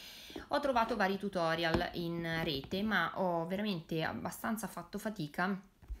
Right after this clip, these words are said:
a comprendere, eh, come funzionasse, quindi mi sono organizzata, mm, da sola, eh, perché li ho,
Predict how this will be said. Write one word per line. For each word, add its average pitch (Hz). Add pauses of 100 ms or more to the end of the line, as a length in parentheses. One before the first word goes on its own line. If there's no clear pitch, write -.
(720)
a 165
comprendere, 160 (440)
eh, 147 (460)
come 180
funzionasse, 165
quindi 165
mi 170
sono 160
organizzata, 151
mm, -
da 156
sola, 131 (480)
eh, 143 (880)
perché 165
li 170
ho, 165